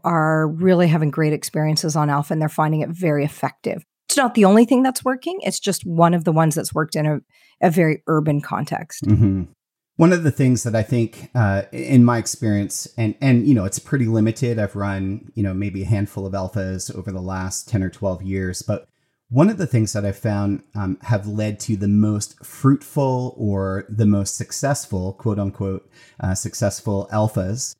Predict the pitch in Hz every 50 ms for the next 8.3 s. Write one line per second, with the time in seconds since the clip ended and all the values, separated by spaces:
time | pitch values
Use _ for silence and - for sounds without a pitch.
0 | _ _ _ _ - - 139 127 123 113 143 139 139 135 135 131 135 - - 123
1 | 123 131 135 147 147 143 127 120 113 110 104 - - 117 110 - - 104 104 -
2 | - 107 107 101 90 - 107 98 95 92 90 95 92 82 110 - - - - 98
3 | 87 - - - 95 85 80 73 69 - 170 156 151 139 127 - _ _ _ _
4 | - 113 113 113 120 117 - - 151 139 127 127 127 127 123 - 127 127 123 180
5 | 226 214 - 170 170 180 156 139 127 117 131 135 - 131 107 - - - - -
6 | 170 165 151 - _ - - - 131 123 123 120 117 113 113 113 110 - _ -
7 | 135 131 131 120 123 113 - - 107 104 98 - - 104 92 90 82 - 107 110
8 | 113 117 - - -